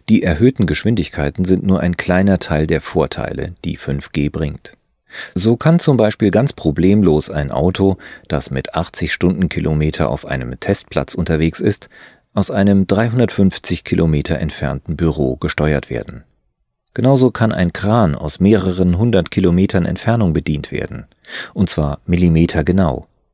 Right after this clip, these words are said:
Der Fahrer sitzt in einem virtuellen Kranführercockpit und baut ein Haus in einer anderen Stadt. Möglich machen es drei Eigenschaften von fünf G.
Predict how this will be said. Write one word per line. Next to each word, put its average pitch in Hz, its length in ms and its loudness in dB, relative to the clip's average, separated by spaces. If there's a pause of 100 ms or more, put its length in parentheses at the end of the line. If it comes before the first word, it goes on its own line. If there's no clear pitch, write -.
(320)
Der 87 100 0
Fahrer 120 400 2
sitzt 104 300 0
in 101 100 0
einem 92 300 4
virtuellen 90 600 2
Kranführercockpit 87 1200 0 (300)
und 87 160 2
baut 82 280 0
ein 71 340 -4
Haus 78 320 0
in - 180 -2
einer 71 380 -4
anderen 76 400 -2
Stadt. - 360 -8 (540)
Möglich 92 480 0
machen 107 280 -4
es - 320 -4
drei 78 360 0
Eigenschaften 73 680 -6
von 82 280 -2
fünf - 360 -4
G. - 220 -4